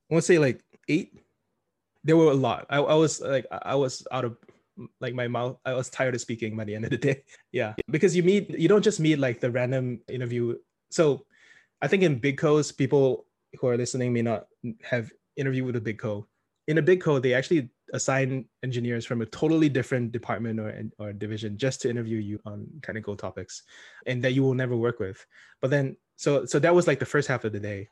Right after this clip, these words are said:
And then the second half was with, like, the, your, your reporting line, like, your manager, your manager's manager, and the, the P Ms that you'll be working with and so on.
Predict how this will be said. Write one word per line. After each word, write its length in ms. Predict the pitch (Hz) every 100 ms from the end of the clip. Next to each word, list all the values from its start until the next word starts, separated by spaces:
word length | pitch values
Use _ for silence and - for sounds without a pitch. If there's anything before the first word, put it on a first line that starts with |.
| -
And 80 | 120
then 80 |
the 60 | 127
second 260 | 175 170 143
half 280 | 120 110
was 220 | 120 113 123
with, 180 | 107 117
like, 180 | 110
the, 80 | 117
your, 120 | 113 -
your 120 | 120
reporting 460 | 120 - 135 123 110
line, 260 | 98 101
like, 180 | 101 110
your 120 | 107
manager, 400 | 110 120 110 117
your 120 | 107
manager's 360 | 110 107 110 107
manager, 440 | 104 104 104 104 - - - - 117
and 180 | 107
the, 300 | 104 101 101 107
the 80 |
P 160 | 113 120
Ms 160 | 113 -
that 60 |
you'll 80 | 104
be 80 | 101
working 260 | 104 101 101
with 160 | 98
and 100 | 98
so 100 | -
on. 340 | 98 117 107